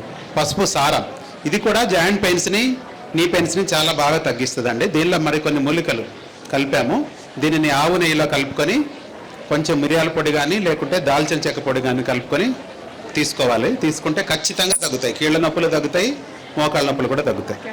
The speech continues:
ఆ, క్యాన్సర్కి కూడా ఉపయోగం. క్యాన్సర్కి మనం, ఆ, క-, ఆ, కర్కుమిన్ చాలా ఉపయోగం. క్యాన్సర్కి మనం ట్రీట్మెంట్లు ఇస్తున్నాం. క్యాన్సర్ని తగ్గిస్తానని పబ్లిక్గా చెప్పొద్దు కానీ,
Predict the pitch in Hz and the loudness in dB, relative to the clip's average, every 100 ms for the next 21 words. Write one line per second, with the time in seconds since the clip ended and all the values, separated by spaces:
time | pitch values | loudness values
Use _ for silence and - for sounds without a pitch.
0 | 226 - 254 277 - 277 - 160 - - | -12 -12 -12 -14 -12 -12 -12 -14 -14 -14
1 | - - - 214 175 170 190 226 233 254 | -16 -6 -2 0 2 2 2 0 2 2
2 | 170 127 120 98 - 135 156 190 190 180 | 0 -2 -2 -2 -2 -2 0 -2 0 2
3 | 160 139 - - - - 127 143 135 135 | 0 -2 -12 -16 -16 -10 -4 0 2 2
4 | 127 127 123 92 - - - - 165 139 | -2 -6 -10 -14 -16 -18 -18 -8 -4 0
5 | 160 131 135 131 165 151 135 131 127 131 | 0 0 -2 -2 -2 0 2 2 2 2
6 | 123 196 170 147 180 208 214 196 185 160 | 2 0 0 0 0 0 0 2 2 2
7 | 180 208 196 170 151 196 123 - - 135 | 0 0 0 0 0 0 0 -4 -4 -2
8 | 143 175 170 160 143 170 175 165 160 156 | 0 2 2 2 0 0 2 2 4 2
9 | 156 - - - - - 139 170 165 156 | -2 -10 -14 -14 -10 -2 0 2 2 2
10 | 156 - 147 156 147 233 | 0 0 2 2 2 2